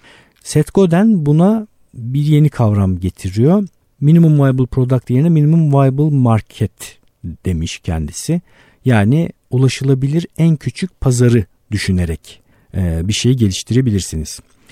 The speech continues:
Daha önce size bahsetmiştim. Çok iyi bir zi-, zihin egzersizi. Seth Godin'e bir, e, blog yazarı diyor ki, sana bir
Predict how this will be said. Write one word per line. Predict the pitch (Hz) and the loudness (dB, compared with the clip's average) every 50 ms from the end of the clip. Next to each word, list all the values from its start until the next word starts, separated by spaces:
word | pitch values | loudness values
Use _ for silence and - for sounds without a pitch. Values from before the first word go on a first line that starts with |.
| - - _ - | -20 -16 _ -2
Daha | 131 131 139 143 | 0 2 2 2
önce | 143 143 | 2 0
size | 127 - - 147 139 | -2 -2 -2 0 2
bahsetmiştim. | 143 135 127 - 135 - 139 - - 170 160 | 2 0 0 -2 -4 -6 -6 -6 -4 -6 -4
Çok | - 147 - - | -6 -6 -4 -4
iyi | 143 127 | -2 -2
bir | 113 | -2
zi-, | 107 104 107 107 104 - - 92 | 0 2 2 2 2 0 -2 -8
zihin | 95 95 104 104 107 104 | -6 -2 -2 0 0 2
egzersizi. | 101 95 92 95 101 95 98 - - 113 143 165 | 0 0 -2 -2 -2 -2 -2 -2 -4 -4 -4 -4
Seth | - - 139 123 - - | -2 -2 -2 -2 -2 -2
Godin'e | 135 123 120 120 117 120 117 117 | -2 0 2 2 2 2 0 0
bir, | 117 113 110 - - - | -2 -4 -4 -8 -10 -8
e, | 104 101 95 92 104 | -6 -6 -4 -2 0
blog | 113 117 113 110 - | 0 0 0 0 -2
yazarı | 107 98 104 107 104 107 117 | -4 -2 -2 -2 -2 -2 -2
diyor | 135 131 104 | -2 -2 -2
ki, | - - - 135 139 135 _ _ - _ _ _ _ - | -2 -4 -4 -4 -4 -4 _ _ -20 _ _ _ _ -20
sana | - - - 117 107 107 104 | -14 -8 -4 -2 -2 0 0
bir | 104 101 | 0 -2